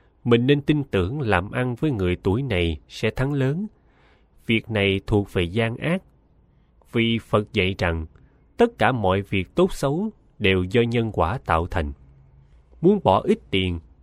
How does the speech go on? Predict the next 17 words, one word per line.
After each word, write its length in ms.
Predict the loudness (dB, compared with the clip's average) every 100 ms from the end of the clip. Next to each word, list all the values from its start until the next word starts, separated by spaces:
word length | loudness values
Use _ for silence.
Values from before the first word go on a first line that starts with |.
| _
mà 100 | 0
muốn 200 | 2 0
lãi 300 | 0 0 -2
nhiều, 400 | -4 -2 0 -2 -6 _ _ _
chắc 240 | -4 -4 -2
chắn 260 | -4 -4
không 260 | 0 0 2
được. 220 | -2 -4 -8 -20 _ _ _ _ _
Chỉ 140 | -4
có 140 | 2 2
kẻ 140 | 4 2
làm 280 | 2 0 0
ăn 300 | -4 -2 0
gian 300 | 0 0 0
dối 220 | 0 2
lừa 260 | 2 2 2
đảo 360 | 2 0 -2